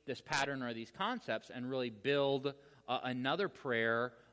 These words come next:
um, off of that, using tho-, those ideas or, or those themes. So today wanted to look at the verses immediately follow it, 'cause Jesus rolls right into this.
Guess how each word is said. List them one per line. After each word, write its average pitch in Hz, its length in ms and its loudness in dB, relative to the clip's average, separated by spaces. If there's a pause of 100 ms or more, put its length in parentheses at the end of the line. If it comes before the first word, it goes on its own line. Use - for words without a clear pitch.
um, 127 200 0
off 175 300 0
of 117 160 -4
that, 107 260 -2
using 135 380 -6
tho-, 120 200 2
those 117 260 -6
ideas 107 440 -4
or, 98 300 -6
or 98 100 -8
those 98 180 -12
themes. 104 440 -12 (420)
So 175 120 -4
today 185 400 2
wanted 220 380 -2
to 156 60 -2
look 151 200 0
at 139 80 0
the 127 80 -2
verses 139 400 -4
immediately 123 560 -4
follow 107 400 -2
it, 85 140 -14
'cause 135 180 -8 (260)
Jesus 226 420 -4
rolls 156 280 4
right 131 500 2
into 131 300 -4
this. 85 380 -12